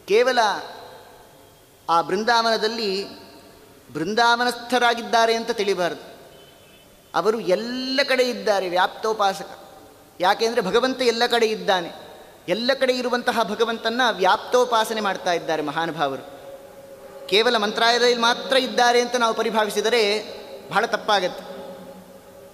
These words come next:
ಆ ಬೃಂದಾವನದ ಸಚ್ಚಿಂತನೆಯನ್ನು ತಂದುಕೊಟ್ಟಿದ್ದೇ ರಾಯರು. ಎಲ್ಲರಿಗೂ ಮಂತ್ರಾಲಯಕ್ಕೆ ಹೋಗೋಕ್ಕಾಗೋದಿಲ್ಲ, ಎಲ್ಲರೂ ಕೂಡ ಅಲ್ಲಿ ಹೋಗಿ ಧ್ಯಾನವನ್ನು ಮಾಡಲಿಕ್ಕಾಗೋದಿಲ್ಲ, ಅಥವಾ ಅವ್ರ ಹತ್ರ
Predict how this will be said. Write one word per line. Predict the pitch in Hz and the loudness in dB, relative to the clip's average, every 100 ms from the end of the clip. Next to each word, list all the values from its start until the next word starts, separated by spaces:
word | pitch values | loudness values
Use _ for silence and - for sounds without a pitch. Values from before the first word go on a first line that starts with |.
| - 160 | -6 0
ಆ | 165 156 | 2 2
ಬೃಂದಾವನದ | 196 208 233 247 254 247 | 0 -2 2 2 2 0
ಸಚ್ಚಿಂತನೆಯನ್ನು | 247 233 226 - 262 262 262 262 254 | -2 -2 -6 -4 -4 0 0 0 0
ತಂದುಕೊಟ್ಟಿದ್ದೇ | 240 247 254 247 262 226 269 | -2 0 -2 -2 -4 2 4
ರಾಯರು. | 226 208 165 143 - - - - - - - - - - - - 151 | 4 2 -2 -6 -10 -14 -14 -16 -18 -18 -18 -18 -18 -18 -18 -8 -4
ಎಲ್ಲರಿಗೂ | 214 247 247 269 | 2 2 4 0
ಮಂತ್ರಾಲಯಕ್ಕೆ | 247 247 247 254 247 | 0 2 2 2 2
ಹೋಗೋಕ್ಕಾಗೋದಿಲ್ಲ, | 226 247 247 226 220 220 190 151 - - - - 202 | 2 2 2 2 4 2 2 -4 -10 -14 -16 -6 -4
ಎಲ್ಲರೂ | 247 269 277 | 2 2 2
ಕೂಡ | 262 269 254 220 175 - - - - - - - - - - | 0 2 2 2 -4 -12 -14 -16 -16 -18 -18 -18 -16 -12 -2
ಅಲ್ಲಿ | 254 285 | 0 2
ಹೋಗಿ | 262 277 277 | 2 2 -2
ಧ್ಯಾನವನ್ನು | 185 208 254 269 262 | -2 0 0 0 0
ಮಾಡಲಿಕ್ಕಾಗೋದಿಲ್ಲ, | 247 233 233 226 214 214 214 | 0 -2 0 0 2 0 2
ಅಥವಾ | 202 208 208 | 0 0 0
ಅವ್ರ | 208 208 | 0 0
ಹತ್ರ | 202 | -2